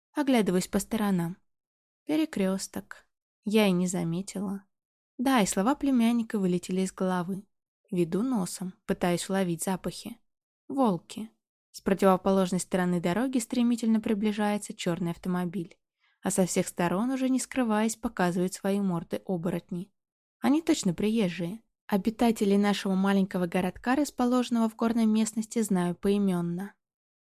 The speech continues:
Так, мне одной с ними точно не справиться. А они явно не настроены на разговоры. Скалят пасти и готовятся к атаке. Но я даже не успеваю перекинуться.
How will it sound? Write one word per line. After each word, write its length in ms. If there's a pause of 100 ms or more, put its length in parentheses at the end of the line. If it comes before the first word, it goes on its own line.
(140)
Так, 600
мне 360
одной 240
с 100
ними 180
точно 380
не 140
справиться. 840 (440)
А 120
они 180
явно 340
не 140
настроены 560
на 120
разговоры. 640 (260)
Скалят 460
пасти 480
и 60
готовятся 580
к 80
атаке. 560 (520)
Но 60
я 160
даже 220
не 100
успеваю 420
перекинуться. 840